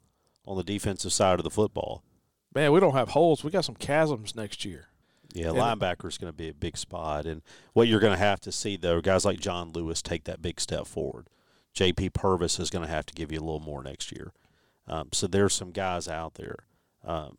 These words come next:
Speaker 1: but you're just, you're gonna need 'em to.
Speaker 2: And I guess that's, you know, a conversation for maybe later in the show, maybe for a later day. I don't know, about what you've got to bring in to fill the gaps.
Speaker 1: Well, part of it's gonna be, too,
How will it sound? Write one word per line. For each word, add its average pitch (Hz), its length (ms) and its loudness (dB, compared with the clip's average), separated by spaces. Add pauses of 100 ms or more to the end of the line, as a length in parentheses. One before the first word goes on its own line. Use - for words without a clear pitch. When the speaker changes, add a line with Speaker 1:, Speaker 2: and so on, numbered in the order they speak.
(300)
Speaker 1:
but 90 440 2
you're 90 160 -4
just, 82 300 0
you're 85 140 -6
gonna 80 120 0
need 82 220 0
'em 69 120 -4
to. - 180 -8 (800)
Speaker 2:
And 170 100 2
I 175 60 2
guess 165 180 2
that's, - 300 2 (120)
you 143 140 -2
know, 120 80 2
a 113 60 0
conversation 135 760 0
for 127 140 -6
maybe 127 260 -2
later 120 320 0
in 107 60 -6
the 104 80 -8
show, 123 500 6 (340)
maybe 123 280 -2
for 139 160 4
a 139 40 4
later 147 240 2
day. 131 300 -2 (220)
I 131 100 2
don't 139 140 2
know, 98 260 0 (220)
about 120 480 2
what 135 260 4
you've 131 240 -4
got 123 340 2
to 117 520 0 (100)
bring 131 460 2
in 113 560 -6 (720)
to 143 140 0
fill 131 240 4
the 110 80 -2
gaps. - 580 -6 (300)
Speaker 1:
Well, 160 140 4
part 165 260 0
of 135 100 2
it's 101 140 -4
gonna 98 180 4
be, 87 220 2
too, 98 500 2